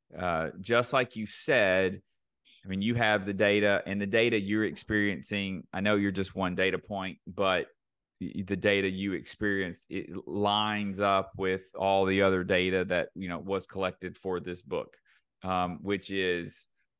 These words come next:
uh, alcohol significantly reduces the quality of sleep, specifically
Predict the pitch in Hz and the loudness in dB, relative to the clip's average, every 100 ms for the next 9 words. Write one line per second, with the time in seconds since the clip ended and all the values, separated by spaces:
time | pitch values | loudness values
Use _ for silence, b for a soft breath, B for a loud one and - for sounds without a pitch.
0 | _ 90 82 78 69 - _ _ _ 50 | _ -4 -2 -2 -4 -8 _ _ _ -20
1 | _ 92 104 104 90 95 90 90 - 87 | _ -2 -2 -2 -8 -2 0 -2 -8 -10
2 | 101 101 104 - - 110 - 95 92 87 | -4 -4 -4 -8 -10 -10 -8 -6 -4 -6
3 | 82 76 _ _ _ _ 95 90 101 98 | -10 -14 _ _ _ _ -10 -10 -6 -4
4 | 98 - 95 90 92 85 85 - 90 92 | -4 -6 -6 -6 -10 -12 -12 -2 0 0
5 | 92 92 73 - - 156 160 - - - | -2 -2 -4 -6 -4 0 0 -4 -18 -16
6 | 101 - 120 113 104 110 98 92 | -14 -8 -6 -6 -8 -6 -4 -6